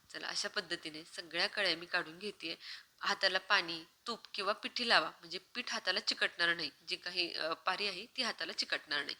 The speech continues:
शक्यतो तांदळाचं पीठ लावा, म्हणजे सहजपणे पाकळ्या करता येतात. चला, आता सगळ्या पाकळ्या इथे करून झाल्या. आता यामध्ये सारण भरून घेऊयात. साधारण या, या माझ्या एवढ्या पारीमध्ये दीड चमचा सारण बसते, दीड ते पावणे दोन चमचे सारण बसते.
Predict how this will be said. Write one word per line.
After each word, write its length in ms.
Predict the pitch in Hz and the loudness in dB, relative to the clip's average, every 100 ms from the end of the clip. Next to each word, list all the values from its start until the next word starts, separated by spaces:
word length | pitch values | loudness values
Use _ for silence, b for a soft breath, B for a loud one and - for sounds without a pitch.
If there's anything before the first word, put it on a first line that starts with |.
| B B - | B B -6
शक्यतो 340 | - - - | -6 -4 -4
तांदळाचं 480 | 226 226 208 208 240 | 2 2 2 -2 -6
पीठ 260 | - 226 196 | -8 -6 -2
लावा, 180 | 170 | -2
म्हणजे 200 | 175 185 | -4 -6
सहजपणे 640 | 202 214 202 208 - 202 196 - _ | -6 -4 -4 -6 -6 -6 -6 -10 _
पाकळ्या 260 | 208 196 156 | 2 2 0
करता 300 | 160 156 135 | -2 -6 -4
येतात. 240 | 131 - 139 - B B B B _ _ _ - | -4 -6 -14 -18 B B B B _ _ _ -16
चला, 180 | 156 - | -16 -16
आता 160 | - | -14
सगळ्या 320 | - 185 190 233 | -14 -6 -2 2
पाकळ्या 360 | 240 214 208 | 0 0 -2
इथे 180 | 214 208 | 0 -2
करून 260 | - 185 175 | -4 -6 -6
झाल्या. 300 | 202 151 156 - | -6 -6 -12 -16
आता 180 | 151 147 | -16 -12
यामध्ये 360 | 147 147 175 | -12 -12 -12
सारण 420 | 269 - 185 156 160 | -4 0 2 0 -6
भरून 280 | 160 147 | -12 -12
घेऊयात. 220 | 160 160 139 - B B B - | -4 -4 -4 -6 B B B -4
साधारण 320 | 175 156 156 | -2 0 0
या, 160 | 170 - - _ | 0 0 -2 _
या 180 | 165 160 | -4 -4
माझ्या 240 | 156 156 160 | -4 -2 0
एवढ्या 260 | 160 160 | 0 -2
पारीमध्ये 560 | - 190 170 175 160 180 | 2 0 0 -6 -8 -14
दीड 280 | 175 208 214 | -4 -4 -2
चमचा 340 | 208 175 196 | -6 -4 -4
सारण 340 | 220 190 175 | 0 0 0
बसते, 360 | 190 202 - 175 | -4 -6 -8 -10
दीड 240 | 175 185 180 | -8 -10 -10
ते 40 | |
पावणे 300 | 180 202 160 | -6 -4 -4
दोन 180 | 165 160 | -6 -6
चमचे 340 | 160 165 - 170 | -6 -10 -10 -4
सारण 300 | 180 147 147 | -2 -4 -10
बसते. 240 | - | -14